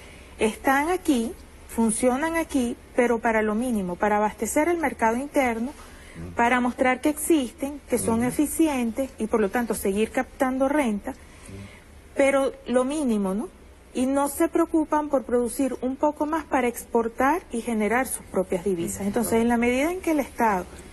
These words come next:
Speaker 1: siga transfiriendo renta petrolera a estas grandes transnacionales, o sea, por un lado podemos estarlos incentivando, promocionando, cual-, pero es un desincentivo el seguirle transfiriendo renta. Entonces, yo creo que hay que verlo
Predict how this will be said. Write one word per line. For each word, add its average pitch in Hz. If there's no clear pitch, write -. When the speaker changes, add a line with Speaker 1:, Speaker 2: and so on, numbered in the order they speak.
Speaker 1:
siga 254
transfiriendo 247
renta 254
petrolera 214
a 185
estas 233
grandes 254
transnacionales, 269
o -
sea, 247
por 240
un 269
lado 302
podemos 302
estarlos 294
incentivando, 285
promocionando, 269
cual-, 233
pero 277
es 214
un 285
desincentivo 254
el 220
seguirle 202
transfiriendo 175
renta. -
Entonces, 220
yo 302
creo 302
que 302
hay 294
que 294
verlo 294